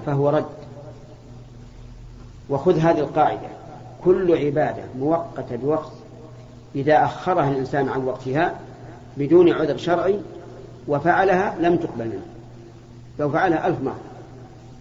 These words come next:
ولهذا قال ابن القيم رحمه الله: "لو أن الإنسان ترك الحج مع استطاعته لكن تهاون حتى مات فإنه لا يحج عنه".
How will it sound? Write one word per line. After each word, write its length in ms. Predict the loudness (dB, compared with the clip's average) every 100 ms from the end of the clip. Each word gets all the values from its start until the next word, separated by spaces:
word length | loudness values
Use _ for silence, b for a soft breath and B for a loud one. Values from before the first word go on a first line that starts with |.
| -20 -20 -20 -20 -20 -20 -20 -20 -20 -20 -20 -20 -20 -20 -20 -8
ولهذا 440 | 0 2 4 4 2
قال 240 | 2 0
ابن 140 | 2
القيم 380 | -2 0 0 0
رحمه 320 | -4 -6 -6
الله: 220 | -6 -10 -12 -16 -20 -18 -20 -20 -20 -20 -20 -20 -20 -2
"لو 160 | 2 2 2
أن 240 | 0 4
الإنسان 540 | 2 2 -2 -2 -2 -2
ترك 240 | -4 -4
الحج 540 | -8 -12 -12 -14 -18 -20 -20 -20 -20 -20 -20 -20 -20 -12 -2
مع 300 | -2 0 -4
استطاعته 840 | -4 -8 -4 -2 0 -2 -4 -10 -12 -18 -20 -20 -20 -12 0
لكن 380 | 0 2 -2
تهاون 640 | -4 -4 2 4 4 2 -2 -10
حتى 360 | -6 -6 -2 0
مات 240 | 2 0 -2 -14 -16 -16 -18 -18 -20 -20 -20 -20 -20 -12 -4
فإنه 340 | 2 4 4
لا 80 | 0
يحج 360 | -2 -4 -8
عنه". 260 | -10 -10 -14